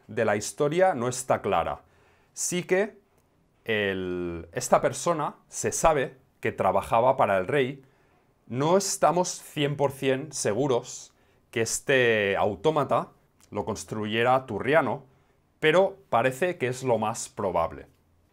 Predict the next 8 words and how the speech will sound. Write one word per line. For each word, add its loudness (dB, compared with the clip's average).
Y 4
además, 4
este 2
robot, 4
el -4
autómata, 0
su -8
cara 4